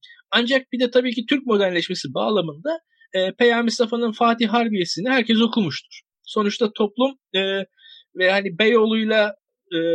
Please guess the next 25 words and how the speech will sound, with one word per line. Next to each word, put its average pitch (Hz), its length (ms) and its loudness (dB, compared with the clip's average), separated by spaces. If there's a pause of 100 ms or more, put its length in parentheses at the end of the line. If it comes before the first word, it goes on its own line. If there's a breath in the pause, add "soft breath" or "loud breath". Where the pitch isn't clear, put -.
(100)
Eminönü 196 400 0
arasındaki, 123 680 -6
Fatih 175 340 0
arasındaki 160 440 -4
çelişki, 113 460 -6
yani 147 220 -2
modern 156 340 0
hayat 196 300 2
yaşayan 156 360 -4
kitlelerle 110 540 -10
ge-, 185 280 -8
nispeten 208 360 -6
daha 208 140 0
geleneksel 208 560 0
yaşayan 147 340 -6
insanların 175 520 -4
çelişkisi, 127 720 -4 (440 soft breath)
Türk 294 180 -2
toplumunun 247 420 -4
çelişkisi 135 540 -4
oldu 92 220 -16
ister - 300 -20
istemez. - 440 -20 (480 soft breath)
Ve, 214 180 0 (1000)
e, - 20 -2